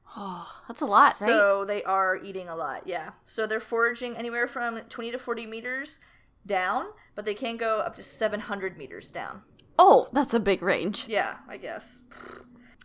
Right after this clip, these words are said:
Speaker 2: But the thing is, you know, they wanna be eating, like, they like shit on the ground. Like, they like these little clams and crabs and shit, so they're going to, like, the bottom. So that's why they kinda prefer the shallower water where, like, they don't have to go as deep
Speaker 1: Mm-hmm.
Speaker 2: to get to the bottom. But they use that super flexible neck so that they're, like,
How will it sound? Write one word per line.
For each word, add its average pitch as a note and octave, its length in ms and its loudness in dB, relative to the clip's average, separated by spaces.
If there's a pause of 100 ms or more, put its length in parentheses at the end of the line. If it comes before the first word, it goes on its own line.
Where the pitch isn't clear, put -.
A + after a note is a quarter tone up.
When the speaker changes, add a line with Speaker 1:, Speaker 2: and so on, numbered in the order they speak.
(160)
Speaker 2:
But A#3+ 120 -8
the C4 80 -12
thing D4+ 240 -8
is, C4+ 360 -4
you B3+ 60 -6
know, A#3+ 120 2
they A#3+ 140 0
wanna D4+ 260 -4
be C4 240 -12
eating, A#3 260 -8
like, A3 160 -6
they A#3 140 -4
like B3+ 260 -4
shit C4+ 460 -6
on A3 140 -2
the G#3+ 60 -6
ground. G#3 600 -4
Like, G#3 140 -8
they A3 100 -2
like A3+ 140 -6
these B3 160 -10
little A#3+ 160 -6
clams G#3+ 300 -8
and F#3+ 100 -14
crabs G#3+ 240 -6
and F#3 100 -14
shit, - 220 -8
so A3 80 -6
they're A3 80 -2
going G#3+ 260 -4
to, F#3+ 60 -4
like, E3+ 160 -10
the F3 80 -6
bottom. F3 480 -4
So C4 100 -8
that's C4+ 120 -6
why E4+ 80 -4
they B3 100 -2
kinda G#3 220 -8
prefer G#3+ 280 -8
the F#3+ 80 -8
shallower F#3 480 0
water C4+ 340 2
where, G#3+ 120 -2
like, G3 140 -6
they F#3+ 60 -8
don't G3+ 100 -6
have G#3 80 -14
to F#3+ 80 -8
go F#3 180 -2
as F3+ 240 -4
deep F#3 360 -16 (480)
Speaker 1:
Mm-hmm. A#3 240 -2
Speaker 2:
to F3 100 -6
get G3+ 220 -4
to G3+ 100 -12
the E3+ 100 -8
bottom. B2+ 420 -8 (300)
But G3 100 -8
they A3 80 -14
use C#4 160 -8
that C#4+ 180 -2
super C4 260 -4
flexible G#3+ 400 -2
neck D3 300 -8
so G#3 160 -8
that F#3 160 -4
they're, F#3+ 140 -2
like, B2 300 -8